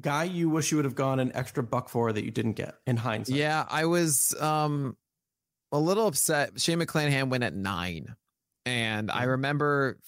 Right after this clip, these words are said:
Speaker 2: feeling, it was one of those times where, like, I thought I'd be out because I figured, "Okay, cool, I'm not gonna spend the fifteen dollars in it because I don't think innings wise."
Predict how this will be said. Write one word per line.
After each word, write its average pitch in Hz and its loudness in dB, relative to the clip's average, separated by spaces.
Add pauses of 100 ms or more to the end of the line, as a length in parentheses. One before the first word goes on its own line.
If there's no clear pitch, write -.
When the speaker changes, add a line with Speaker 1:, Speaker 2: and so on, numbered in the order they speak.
(100)
Speaker 2:
feeling, 151 2
it 156 2
was 139 2
one 160 2
of 208 2
those 185 2
times 160 0
where, 143 2
like, 131 0
I 127 -4
thought 139 0
I'd 139 0
be 123 -2
out 120 0
because 123 -2
I 120 0
figured, 120 -2
"Okay, 123 0
cool, 113 0
I'm 117 0
not 120 -2
gonna 110 -2
spend 107 -4
the 104 0
fifteen 107 -4
dollars 98 0
in 101 -2
it 98 -2
because 101 0
I 101 2
don't 95 2
think 87 -4
innings 123 0
wise." 80 -2